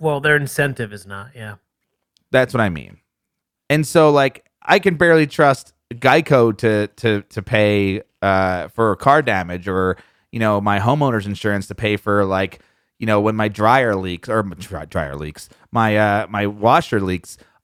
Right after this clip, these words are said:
Speaker 2: Uh, you know, it's, it's like pulling teeth. And so
Speaker 1: The, it, a lot of
Speaker 2: it's
Speaker 1: that
Speaker 2: just, I,
Speaker 1: goes
Speaker 2: I just,
Speaker 1: away
Speaker 2: I guess
Speaker 1: with
Speaker 2: I'm just lo-,
Speaker 1: life
Speaker 2: I've,
Speaker 1: insurance
Speaker 2: I lost
Speaker 1: policies,
Speaker 2: trust.
Speaker 1: though. Because, like,
Speaker 2: Huh?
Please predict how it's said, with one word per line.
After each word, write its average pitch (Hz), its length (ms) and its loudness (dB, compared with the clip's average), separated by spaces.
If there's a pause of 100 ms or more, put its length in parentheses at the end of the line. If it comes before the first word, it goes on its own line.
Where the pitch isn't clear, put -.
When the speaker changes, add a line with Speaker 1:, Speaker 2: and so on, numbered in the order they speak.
(100)
Speaker 2:
Uh, 165 120 -2
you 185 100 0
know, 160 100 4
it's, - 220 -2
it's 180 140 0
like 196 180 -4
pulling 156 320 -2
teeth. 127 460 -2 (100)
And 127 180 -2
so 131 440 4 (320)
Speaker 1:
The, 214 160 0 (100)
it, 214 280 -8
a 202 60 0
lot 190 240 2
of 190 60 8
Speaker 2:
it's 196 80 6
Speaker 1:
that 202 120 4
Speaker 2:
just, - 80 0
I, 214 100 8
Speaker 1:
goes 170 100 4
Speaker 2:
I 196 80 2
just, - 60 2
Speaker 1:
away 147 140 4
Speaker 2:
I 143 40 6
guess - 100 4
Speaker 1:
with 135 80 4
Speaker 2:
I'm 226 100 2
just 185 160 0
lo-, 165 160 6
Speaker 1:
life 147 120 4
Speaker 2:
I've, 156 120 4
Speaker 1:
insurance 123 320 -4
Speaker 2:
I 143 40 4
lost 156 240 6
Speaker 1:
policies, 110 140 -10
Speaker 2:
trust. 101 300 0
Speaker 1:
though. 104 200 -18 (240)
Because, 143 340 0 (240)
like, 143 160 -8
Speaker 2:
Huh? 147 180 0